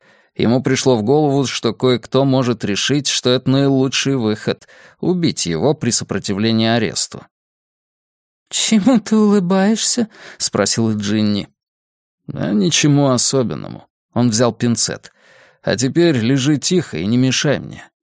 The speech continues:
Раньше начнём, раньше закончим».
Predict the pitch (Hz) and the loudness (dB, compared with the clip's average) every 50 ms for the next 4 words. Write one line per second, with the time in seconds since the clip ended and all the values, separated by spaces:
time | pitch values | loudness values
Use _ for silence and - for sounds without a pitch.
0 | _ _ _ - 98 113 143 156 147 - - 135 131 123 117 - - 151 156 160 | _ _ _ -4 0 0 2 2 2 2 2 2 2 2 0 0 0 0 2 2
1 | 156 117 104 101 104 104 - - 117 104 110 117 107 - 151 147 123 - - - | 2 2 0 0 -2 -2 -2 -4 -4 -2 -2 -4 -4 -2 -2 -2 -2 -2 -4 -8
2 | 98 - | -10 -12